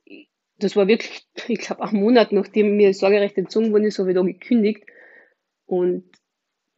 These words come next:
ich glaub, dass ich da jetzt noch immer in diesem Job wär, wenn das damals nicht gewesen wär. Und ich halt auf,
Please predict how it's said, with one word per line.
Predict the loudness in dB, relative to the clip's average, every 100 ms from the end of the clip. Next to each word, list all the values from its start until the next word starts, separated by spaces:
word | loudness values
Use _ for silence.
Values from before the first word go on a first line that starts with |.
| _ _ _ -4
ich | -4
glaub, | -2 -4 -2
dass | -6 -6
ich | -6
da | -4 -2 -4 -6
jetzt | -2 -2 -2
noch | -10
immer | -4 0
in | 0
diesem | 0 -6 -8
Job | -6 -8 -4
wär, | -2 -2
wenn | -2
das | -4 -6
damals | -6 -6 -8
nicht | -12 -8
gewesen | -6 -6 -8 -8
wär. | -8 -10 _ _ _ _ -14
Und | -12
ich | -4
halt | -2 0
auf, | -2 -6